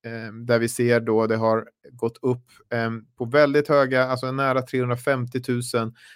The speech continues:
tester per vecka. Ehm, och det beror ju alltså på att fler regioner infört den här rekommendationen som Folkhälsomyndigheten haft en tid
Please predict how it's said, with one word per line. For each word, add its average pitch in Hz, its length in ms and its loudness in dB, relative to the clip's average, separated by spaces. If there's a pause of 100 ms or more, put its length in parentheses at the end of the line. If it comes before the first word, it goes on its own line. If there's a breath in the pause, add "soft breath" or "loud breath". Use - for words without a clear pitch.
(140)
tester 123 420 0
per 113 260 2
vecka. 113 480 -2 (680 loud breath)
Ehm, 107 400 -4 (260)
och 113 280 -2 (540)
det 117 100 -4
beror 113 280 -4
ju 113 200 0
alltså 113 340 -4
på 110 260 -4
att 120 220 -6
fler 123 260 0
regioner 120 460 -2
infört 135 640 0
den 135 100 -6
här 120 140 2
rekommendationen 139 800 -2
som 156 160 -4
Folkhälsomyndigheten 120 920 -2
haft 113 280 -4
en 117 120 -6
tid 107 280 -4